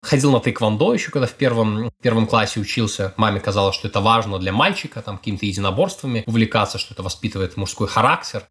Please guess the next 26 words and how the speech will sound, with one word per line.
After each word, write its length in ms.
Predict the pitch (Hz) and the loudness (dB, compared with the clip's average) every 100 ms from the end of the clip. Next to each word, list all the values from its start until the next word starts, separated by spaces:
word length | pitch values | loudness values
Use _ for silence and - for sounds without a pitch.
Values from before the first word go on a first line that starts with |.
| - | -8
э, 160 | 104 | -6
стержень, 760 | 92 - 135 160 127 113 107 104 | -6 0 2 2 0 0 -2 -2
э, 160 | 101 101 | -2 -2
мужской. 600 | 101 - - 104 92 - _ _ _ | -2 -4 -2 0 0 -2 _ _ _
А, 140 | - 117 | -2 4
ну 100 | 165 | 4
и 40 | |
потом, 220 | 180 208 180 | 6 4 4
наконец-таки, 720 | 147 139 160 220 - 151 135 | 2 2 4 2 0 -4 -2
меня 480 | 117 117 127 127 117 | 0 2 2 2 2
отдали, 400 | 110 113 127 143 | 0 0 2 0
всё-таки 340 | - 110 110 | -4 -6 -4
записали 460 | 104 101 - 117 110 | -4 -4 -2 2 2
на 80 | 107 | 0
футбол, 480 | - 107 131 180 | -4 -2 2 2
и 60 | 127 | 4
я 140 | 107 | 2
вот 200 | 107 104 | 2 -2
им 100 | 104 | -4
занимался 720 | 101 104 104 117 135 - 101 87 _ | -2 -2 2 2 2 0 -6 -8 _
то 80 | - | 0
ли 120 | 131 | 0
год, 400 | 113 135 165 - | 2 4 4 2
то 80 | 127 | -2
ли 80 | 110 | -2
больше, 560 | 107 214 220 - 135 | 0 0 0 -4 -6